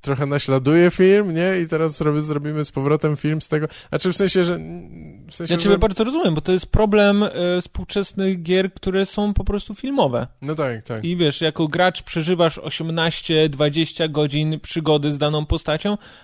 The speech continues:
Speaker 2: a później próbują ci to sprzedać w dwie godziny filmu live action.
Speaker 1: Tak.
Speaker 2: I to często nie działa, no bo nie upchasz tyle, tyle wątków fabularnych w dwie godziny, coś musisz wyciąć, coś tu jeszcze pozmieniać, żeby jakieś, e, smaczki dla tych osób, które przeszły grę,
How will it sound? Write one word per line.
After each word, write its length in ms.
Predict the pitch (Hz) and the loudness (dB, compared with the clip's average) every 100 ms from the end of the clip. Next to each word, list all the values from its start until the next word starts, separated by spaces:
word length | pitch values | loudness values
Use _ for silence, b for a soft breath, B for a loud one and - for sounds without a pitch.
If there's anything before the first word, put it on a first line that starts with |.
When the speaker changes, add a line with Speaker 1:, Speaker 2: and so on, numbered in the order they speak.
| B | B
Speaker 2:
a 100 | 156 | -2
później 260 | 170 185 | 0 0
próbują 400 | 170 180 175 180 | 0 0 2 0
ci 120 | - | -2
to 120 | - 175 | -6 -6
sprzedać 480 | - 180 165 160 | -4 -2 -2 -2
w 220 | 160 147 143 | -6 -12 -8
dwie 220 | 156 165 | -2 0
godziny 760 | 160 147 160 156 151 151 151 147 | 0 0 -2 0 0 0 -2 -4
filmu 300 | 143 147 139 | -4 -2 -2
live 260 | 135 127 | -2 -2
action. 380 | 110 - 113 110 - _ _ _ | -4 -6 -8 -10 -12 _ _ _
Speaker 1:
Tak. 300 | - 104 101 | -10 -8 -8
Speaker 2:
I 80 | 165 | -8
to 100 | 185 | -8
często 320 | - 214 - | -4 -4 -2
nie 160 | 240 320 | -4 -2
działa, 320 | 359 349 139 | 2 4 4
no 100 | 135 | 2
bo 120 | 135 | -2
nie 140 | 151 170 | 0 0
upchasz 360 | 180 - 123 | 0 -4 -6
tyle, 380 | - 135 123 123 b b b | -6 -4 -2 -4 b b b
tyle 200 | 135 131 | -6 -6
wątków 460 | 131 131 - 127 | -4 -6 -6 -14
fabularnych 760 | - 139 135 147 143 143 147 - | -4 -4 -2 0 2 0 -6 -6
w 100 | 139 | -12
dwie 200 | 131 151 | -4 -2
godziny, 500 | 139 123 135 147 156 b b | -2 -6 -8 -8 -8 b b
coś 200 | - 151 | -6 -4
musisz 300 | 151 143 135 | -4 -4 -6
wyciąć, 520 | 123 139 160 147 147 | -2 -2 -2 -4 -8
coś 220 | - 160 - | -12 -14 -10
tu 120 | 151 | -10
jeszcze 220 | 143 - | -10 -12
pozmieniać, 540 | - 139 139 151 143 | -8 -6 -2 0 0
żeby 200 | 127 135 | -2 -4
jakieś, 340 | 139 135 143 - B B B B B _ | -4 -4 -8 -10 B B B B B _
e, 240 | 131 127 | -4 -2
smaczki 880 | - 139 143 - 147 139 135 143 143 | -2 0 0 -2 -2 0 0 -2 -6
dla 180 | 131 139 | -2 -2
tych 180 | - 147 | 0 -4
osób, 260 | 139 131 | -6 -8
które 220 | - 139 | -6 -6
przeszły 400 | 135 143 - 143 | -4 -6 -6 -6
grę, 480 | 135 143 135 131 131 | -4 0 2 0 -2